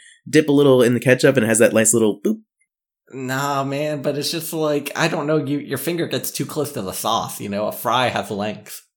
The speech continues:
Speaker 1: That is true. Tater tots, the chodes of the potato <laughs> fry family. <laughs>
Speaker 2: Also,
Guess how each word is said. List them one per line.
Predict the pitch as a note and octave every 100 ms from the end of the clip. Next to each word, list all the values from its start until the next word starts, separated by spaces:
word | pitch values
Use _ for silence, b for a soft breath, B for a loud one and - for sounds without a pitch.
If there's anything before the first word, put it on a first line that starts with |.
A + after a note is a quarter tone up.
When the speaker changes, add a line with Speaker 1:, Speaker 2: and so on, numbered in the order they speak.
| _ _ _ _ - B B
Speaker 1:
That | - D3
is | F3+ F3
true. | - D3 A#2
Tater | B2+ D3+
tots, | D#3+ D#3 D3+ -
the | C3
chodes | C3+ C#3+ C#3 C#3
of | C3+
the | C3
potato | B2 C3+ D#3 A#2+ D#3+
<laughs> |
fry | E3 - G#3+
family. | - C#3 - F#3 - - D4+ -
<laughs> | D#4+ E4 B B A#4 B F#4+ E4+
Speaker 2:
Also, | E3+ G#3+ - - D#3 C#3+